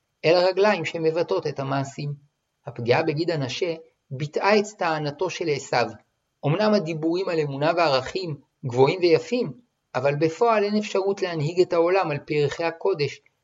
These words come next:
כי בעולם הזה החטאים תמיד גוברים על הערכים והאידיאלים. לא זו בלבד,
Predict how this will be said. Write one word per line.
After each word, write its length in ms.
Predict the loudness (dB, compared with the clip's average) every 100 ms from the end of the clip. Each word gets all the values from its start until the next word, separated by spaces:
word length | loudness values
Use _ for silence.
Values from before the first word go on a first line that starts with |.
| _
כי 120 | -2
בעולם 360 | 4 4 4 0
הזה 240 | 0 0 -2 -10 _ -12
החטאים 500 | -8 -6 -6 -4 -4
תמיד 260 | -2 -2 0
גוברים 460 | 2 2 2 0
על 120 | 2 0
הערכים 540 | 2 0 0 -6 -4
והאידיאלים. 680 | -4 -4 -2 -2 -2 -6 -10 -18 _ _ _ 4
לא 160 | 6
זו 140 | 8 4
בלבד, 380 | 2 2 2